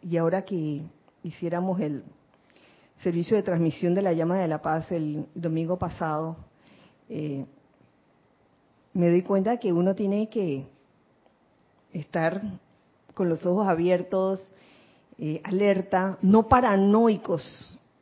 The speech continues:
por favor, que no se confunda el estar así pa-, paranoicos y súper nerviosos de que,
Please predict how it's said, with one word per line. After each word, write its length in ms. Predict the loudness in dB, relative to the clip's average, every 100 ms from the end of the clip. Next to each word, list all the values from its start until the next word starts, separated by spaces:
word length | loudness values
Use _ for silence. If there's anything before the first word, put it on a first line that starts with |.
| _ -20 -8
por 140 | -6
favor, 480 | -2 2 4 4 2
que 100 | -2
no 80 | -2
se 140 | 0
confunda 640 | 0 0 0 -2 -2 0 0
el 100 | 0
estar 240 | -2 -4
así 160 | -6 -6
pa-, 300 | -2 -2 0
paranoicos 680 | 0 2 4 4 4 2 0
y 80 | 2
súper 320 | 0 0 2
nerviosos 640 | 2 0 2 2 2 -2
de 80 | -2
que, 200 | -4